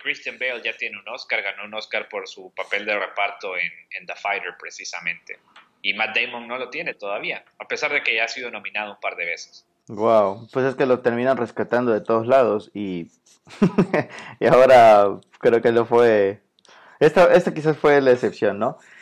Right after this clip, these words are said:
Speaker 2: Y sí, la,
Speaker 1: Mira,
Speaker 2: la,
Speaker 1: a mí la
Speaker 2: ajá.
Speaker 1: película,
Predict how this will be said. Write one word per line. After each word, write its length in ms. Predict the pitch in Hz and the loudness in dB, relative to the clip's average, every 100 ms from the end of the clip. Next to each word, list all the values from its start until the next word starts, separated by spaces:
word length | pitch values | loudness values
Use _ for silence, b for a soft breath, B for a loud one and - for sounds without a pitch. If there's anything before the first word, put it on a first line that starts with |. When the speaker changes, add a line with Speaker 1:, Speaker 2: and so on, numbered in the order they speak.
| b b b b | b b b b
Speaker 2:
Y 340 | 135 143 151 147 | -2 2 2 2
sí, 300 | - 196 208 | 2 2 4
la, 160 | 180 | 4
Speaker 1:
Mira, 100 | 151 151 | 4 4
Speaker 2:
la, 60 | 143 | 4
Speaker 1:
a 40 | |
mí 100 | 87 | 2
la 120 | 220 - - | -6 -12 -6
Speaker 2:
ajá. 380 | 139 165 208 _ _ - | -2 -2 -6 _ _ -12
Speaker 1:
película, 640 | 151 156 180 180 202 | -12 -12 -10 -6 -6